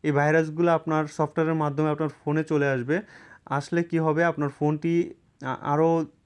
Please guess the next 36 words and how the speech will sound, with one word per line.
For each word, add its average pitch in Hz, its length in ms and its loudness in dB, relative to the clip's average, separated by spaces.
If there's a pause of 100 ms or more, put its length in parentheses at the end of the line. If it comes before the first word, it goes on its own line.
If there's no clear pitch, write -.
(140)
আ-, 139 600 -2
আপনার 165 240 0
ফোনটি 165 420 0
একদম 156 400 0 (320)
স্লো 175 300 4
হয়ে 180 180 4
যাবে 143 300 2
এবং 147 280 2
আপনার 147 240 -2
ফোনটি 160 480 -2 (300)
দুই 156 120 2
দিন 170 140 2
পর 165 240 2
পর 165 180 0
আপনাকে, 160 520 -2
আহ, 131 520 -2 (160)
ইয়া 156 160 0
করতে 139 280 -6
হবে, 135 480 -2
এ, 127 40 -4
কি 147 160 -8
বলে, 139 320 0 (400)
আপনার 135 340 -4
ফরম্যাট 160 380 2
দিতে 147 220 -4
হবে, 139 280 -2
তারপর 160 380 0
আপনার 160 440 -2
ফোনটি 151 340 -2
একদম 151 360 -2
অতিষ্ঠ 151 380 -4
হয়ে 160 140 2
যাবেন 131 240 0
আপনি 127 240 -6
ব্যবহার 139 280 0
করতে। 123 380 -8